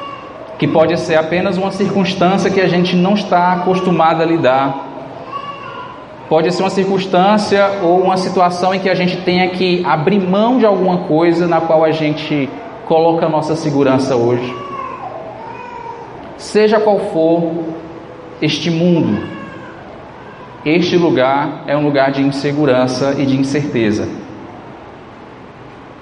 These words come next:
Nesse lugar é onde nós somos testados, é onde os primeiros testes e onde comprometimento com a mudança,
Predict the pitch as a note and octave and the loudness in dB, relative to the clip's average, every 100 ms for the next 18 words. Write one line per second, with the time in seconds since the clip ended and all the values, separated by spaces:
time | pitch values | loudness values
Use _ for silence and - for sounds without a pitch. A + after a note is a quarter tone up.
0 | - D2 - - - - - - - B2 | -20 -20 -20 -20 -20 -20 -20 -20 -20 -20
1 | A#2+ - - - - - - - - - | -20 -20 -20 -20 -20 -20 -20 -20 -10 -2
2 | F#3+ G#3+ A3 F#3+ D3 E3+ G3+ F#3+ F3+ F3 | 2 2 4 4 4 4 2 0 0 0
3 | F3 F3 F3+ F3+ E3+ E3+ E3+ - - - | 0 0 2 2 2 0 -2 -6 -10 -12
4 | - - - E3+ E3+ C3+ A2 G2+ - - | -16 -12 -2 0 0 0 2 0 -6 -10
5 | - - - C#3+ C#3+ D3+ - E3 E3 F#3 | -14 -16 -4 0 2 0 -2 -2 0 2
6 | G#3 G3+ - - D#3 D#3+ F3 E3+ E3 - | 2 2 0 0 2 2 0 -2 -6 -8
7 | - D3 D#3+ D#3 E3 E3 - - - - | -4 -2 0 0 -4 -6 -10 -14 -16 -18
8 | - - - - - - - - G#3 A#3 | -20 -20 -20 -20 -20 -20 -20 -2 0 2
9 | A3 G#3 G3+ F#3+ E3 E3+ F3 E3+ D#3 C3 | 2 2 0 -2 -2 -2 -2 0 2 2
10 | C3 C3+ D#3 D#3 | 2 2 0 -2